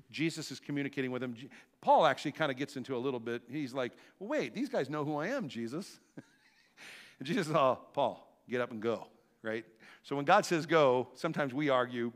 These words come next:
but God ultimately gets his way. Jesus gets his way. So here again, the crux of the matter is they're not gonna believe the testimony. They're not gonna believe the resurrection.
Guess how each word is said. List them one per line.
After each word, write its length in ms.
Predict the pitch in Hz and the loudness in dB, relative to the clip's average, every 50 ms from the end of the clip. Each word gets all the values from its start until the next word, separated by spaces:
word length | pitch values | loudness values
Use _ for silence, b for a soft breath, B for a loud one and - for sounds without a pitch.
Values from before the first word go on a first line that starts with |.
| 117 | -2
but 220 | 120 123 117 - - - _ _ _ _ _ _ _ - | -2 -2 -2 -2 -8 -18 _ _ _ _ _ _ _ -4
God 280 | 117 113 117 117 113 - - | -2 0 0 -2 -4 -6 -6
ultimately 360 | 120 113 - 113 110 107 104 | -6 -4 -4 -6 -8 -8 -6
gets 180 | 107 117 101 104 | -6 -6 -6 -4
his 100 | 101 107 | -6 -4
way. 160 | 117 110 101 | -4 -4 -4
Jesus 340 | 92 101 113 107 110 101 - | -6 -8 -8 -10 -10 -14 -16
gets 220 | - - 110 - | -14 -14 -12 -12
his 100 | 110 101 | -10 -8
way. 200 | 110 131 127 104 - B B B B B B B B B | -6 -4 -4 -6 -6 B B B B B B B B B
So 120 | B - 196 | B 2 4
here 180 | 202 262 311 | 6 6 6
again, 240 | 302 240 285 277 269 | 4 6 4 4 4
the 80 | 254 220 | 4 2
crux 300 | - - 277 285 - - | 2 0 0 0 0 -2
of 60 | 269 | -2
the 60 | 247 | 0
matter 280 | 240 277 294 285 247 208 | 2 4 4 6 6 6
is 140 | 202 196 151 | 6 4 4
they're 100 | 196 214 | 2 2
not 180 | 240 277 277 | 2 4 4
gonna 140 | - 233 208 | 2 0 0
believe 400 | 160 165 185 190 208 247 262 208 | 0 0 0 2 2 0 0 0
the 80 | 208 196 | 0 -2
testimony. 440 | - - 269 277 - 277 247 202 | 2 2 2 2 2 0 0 0
They're 100 | 175 175 | 2 2
not 100 | 202 240 | 0 2
gonna 120 | 240 262 262 | 2 2 0
believe 340 | 202 165 156 165 180 220 220 | 2 0 0 0 0 0 -2
the 80 | 285 | -4
resurrection. 840 | 262 180 135 117 117 139 180 233 247 285 302 294 - - 302 220 | -2 0 0 0 0 0 -2 0 2 0 0 0 0 0 0 0